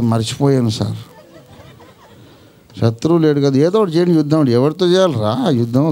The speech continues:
గాలితో ఇలాగ కత్తి, కత్తి సాము గాల్లో చేస్తే యుద్ధం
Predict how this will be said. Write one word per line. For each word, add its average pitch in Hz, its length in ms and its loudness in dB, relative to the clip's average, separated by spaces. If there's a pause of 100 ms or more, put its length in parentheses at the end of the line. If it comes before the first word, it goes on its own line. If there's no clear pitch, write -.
(120)
గాలితో 147 400 0
ఇలాగ 131 180 0 (680)
కత్తి, 117 260 -4 (160)
కత్తి 113 300 -2
సాము 151 260 0
గాల్లో 143 240 0 (100)
చేస్తే 147 220 0 (100)
యుద్ధం 127 220 2